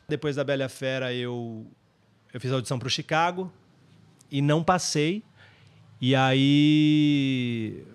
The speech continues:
fui, tinha um amigo, o Vladimir, por quem eu comecei a dançar por causa dele, tava morando na Alemanha.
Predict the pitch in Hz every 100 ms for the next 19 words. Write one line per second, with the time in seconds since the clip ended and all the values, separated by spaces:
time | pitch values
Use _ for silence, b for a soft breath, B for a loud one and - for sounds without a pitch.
0 | - - - - - - 147 151 151 151
1 | 127 - 151 143 127 127 - 120 127 120
2 | 131 123 160 170 139 120 131 123 117 117
3 | 131 123 - 131 120 117 113 - 143 156
4 | 127 123 113 113 123 131 131 131 127 131
5 | 131 143 156 117 104